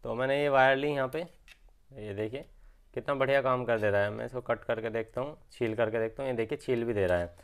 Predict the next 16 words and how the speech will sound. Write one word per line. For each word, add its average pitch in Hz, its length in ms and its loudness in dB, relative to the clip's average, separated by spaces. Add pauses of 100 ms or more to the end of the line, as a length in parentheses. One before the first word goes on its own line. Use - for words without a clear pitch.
(320)
तो 127 60 -2
कटर 135 260 2
की 165 100 0
क्वालिटी 160 360 6
भी 156 80 2
एकदम 156 260 0
अच्छी 151 240 -4
दी 147 140 0
गई 147 160 4
है। 156 220 0 (600)
और 120 360 2
यहाँ 135 160 2
पे 147 120 0
दोस्तों, 143 320 0
ये 143 140 4
हमारा 139 380 2